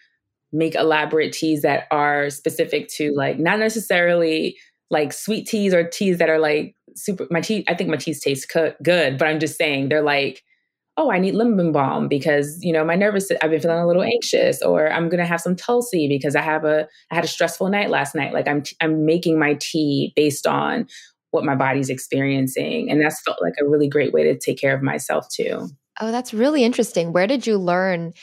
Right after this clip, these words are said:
Speaker 2: like, what go, what's good for what? Like, how did you start your tea journey?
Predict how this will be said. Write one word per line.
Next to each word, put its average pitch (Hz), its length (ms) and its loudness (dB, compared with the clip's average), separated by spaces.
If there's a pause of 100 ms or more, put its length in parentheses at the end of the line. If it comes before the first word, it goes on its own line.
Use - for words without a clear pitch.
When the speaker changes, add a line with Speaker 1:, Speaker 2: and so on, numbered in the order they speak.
(220)
Speaker 2:
like, 170 160 -2
what 160 340 -2
go, 175 280 0
what's 180 320 -2
good 180 200 0
for 170 200 -2
what? 160 260 0
Like, - 160 -4
how 202 160 0
did 196 180 -2
you 196 200 -4 (300)
start 190 300 0
your 175 160 2
tea 175 240 -4
journey? 170 520 0